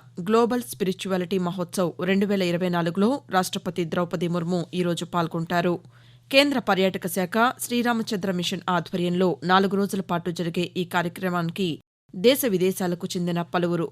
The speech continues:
ఆధ్యాత్మిక గురువులు, మఠాధిపతులు, పీఠాధిపతులు పెద్ద సంఖ్యలో హాజరు కానున్నారు. దేశంలోని ఆధ్యాత్మిక గురువులతో పాటు ప్రపంచవ్యాప్తంగా ఉన్న గురువులందరినీ ఒక వేదికపైకి తీసుకురావటం ఈ ఉత్సవాల ముఖ్య ఉద్దేశం.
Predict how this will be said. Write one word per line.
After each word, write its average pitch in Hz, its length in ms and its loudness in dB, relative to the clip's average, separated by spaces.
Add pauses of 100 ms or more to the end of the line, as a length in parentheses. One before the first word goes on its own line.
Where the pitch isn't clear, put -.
ఆధ్యాత్మిక 185 600 0
గురువులు, 175 600 2
మఠాధిపతులు, 180 840 0 (100)
పీఠాధిపతులు 175 720 -2 (480)
పెద్ద 226 200 2
సంఖ్యలో 185 460 0
హాజరు 175 380 -2
కానున్నారు. 175 640 0 (500)
దేశంలోని 220 800 2
ఆధ్యాత్మిక 196 600 0
గురువులతో 180 520 -2
పాటు 185 440 0 (100)
ప్రపంచవ్యాప్తంగా 185 960 -2
ఉన్న 170 220 -2
గురువులందరినీ 175 840 0 (420)
ఒక 220 180 2
వేదికపైకి 226 600 0
తీసుకురావటం 170 680 -2 (160)
ఈ 208 100 0
ఉత్సవాల 196 440 -2
ముఖ్య 170 300 -6
ఉద్దేశం. 165 480 -4